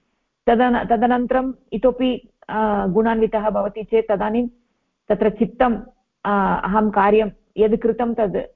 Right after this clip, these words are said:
तदाकारेण परिवर्तते। तर्हि एतत् सर्वं तु शुद्धपुरुषस्य एव कार्यात्मकरूपमस्ति खलु? अतः एतानि सर्वाणि रूपाणि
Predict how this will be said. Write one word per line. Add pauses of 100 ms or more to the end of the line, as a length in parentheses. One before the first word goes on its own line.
(100)
तदाकारेण (380)
परिवर्तते। (880)
तर्हि
एतत्
सर्वं
तु
शुद्धपुरुषस्य
एव
कार्यात्मकरूपमस्ति
खलु? (1000)
अतः (360)
एतानि
सर्वाणि
रूपाणि